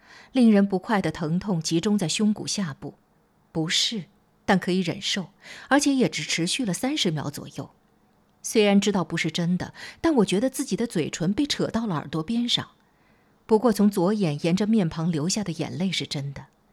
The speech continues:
我被预先告知可能会发生这样的情况。加速度达到八G时，眼球会有轻微的变形，这是一种暂时的影响，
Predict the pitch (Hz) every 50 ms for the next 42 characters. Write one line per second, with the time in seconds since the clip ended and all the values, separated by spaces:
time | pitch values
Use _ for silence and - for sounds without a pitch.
0 | _ _ _ _ _ _ _ _ _ _ _ _ _ _ _ _ - 196 185 185
1 | 214 208 202 202 202 196 - 214 208 202 220 180 151 156 - 185 190 196 208 202
2 | - - 180 135 143 160 160 - 190 - 180 180 175 - 180 185 - 247 220 175
3 | 143 135 147 139 - - 131 135 - - - - 139 _ _ _ _ _ _ _
4 | _ _ _ _ _ _ _ _ _ - - 214 214 226 220 - 226 185 180 196
5 | 175 160 - 160 180 202 190 185 - 247 254 262 254 - 240 165 151 - - 135
6 | 127 135 - - - - - - - 202 180 165 170 - - 175 165 185 220 226
7 | - 294 247 180 - - - - 220 226 247 254 254 - - - 233 185 151 147
8 | - - - - 131 151 - _ _ _ _ _ _ _ _ _ _ - - 202
9 | 196 226 208 190 175 156 131 139 - - 247 233 196 165 - - 139 151 208 208
10 | 165 143 139 147 - - 127 113 135